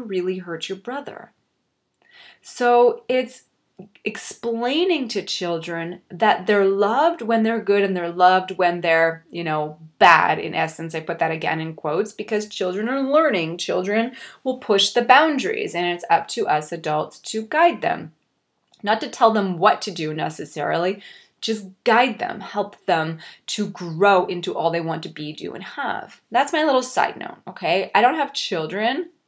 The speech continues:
However, I am a human being, and if I was a five-year-old child, that's how I would want to be treated.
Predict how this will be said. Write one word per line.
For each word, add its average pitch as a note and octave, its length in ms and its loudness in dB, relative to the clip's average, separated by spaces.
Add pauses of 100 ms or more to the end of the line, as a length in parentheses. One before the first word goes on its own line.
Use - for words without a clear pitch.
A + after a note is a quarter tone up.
(100)
However, E3 1000 6 (500)
I G3 80 2
am G#3 160 4
a G#3 40 2
human G#3 380 0
being, F3 600 -2 (260)
and G3+ 100 0
if G3+ 120 0
I F#3+ 180 6
was G#3+ 160 2
a A3+ 80 0
five-year-old F3+ 640 0
child, F3 680 2 (280)
that's B3 260 2
how C#4+ 140 -4
I G3+ 160 2
would G3 180 0
want E3 200 -2
to D#3+ 40 -4
be E3 140 -10
treated. - 680 -6